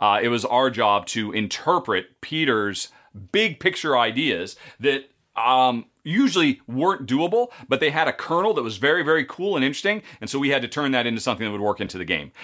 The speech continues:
So that was my, that was kind of my life on Fable two. Um, did Overwatch borrow heavily from your work on Brink? I, uh, do not know enough about Overwatch to say. I, I couldn't tell you.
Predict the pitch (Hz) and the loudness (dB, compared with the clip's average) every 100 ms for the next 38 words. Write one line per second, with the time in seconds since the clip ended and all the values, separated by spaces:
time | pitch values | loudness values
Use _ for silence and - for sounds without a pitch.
0 | - - 123 120 117 113 151 147 135 104 | -12 -2 0 2 2 0 0 0 -2 -2
1 | 117 127 135 - 131 127 127 110 113 107 | 0 2 2 0 -2 0 -2 0 0 0
2 | 104 92 - 95 90 104 87 87 - 90 | 0 -2 -6 -6 -4 -6 -8 -10 -12 -14
3 | - _ _ _ _ _ _ _ 123 123 | -16 _ _ _ _ _ _ _ 2 2
4 | 214 - - - - 135 170 156 160 160 | 2 -4 -18 -20 -4 2 2 2 0 2
5 | 139 135 120 120 127 120 123 117 107 110 | 2 0 0 2 2 2 2 0 -2 -2
6 | 107 101 113 - 107 104 95 101 87 - | -2 0 -2 0 -2 -2 -2 -2 -4 -2
7 | 127 170 202 202 147 147 120 160 165 156 | 0 2 2 0 0 -2 -2 -2 0 0
8 | 143 143 131 123 127 117 113 110 104 104 | 0 0 0 0 -2 -2 -2 0 0 -4
9 | - 78 73 - 98 98 95 95 87 76 | -6 -6 -4 -4 -2 -2 -4 -6 -6 -6
10 | 73 | -6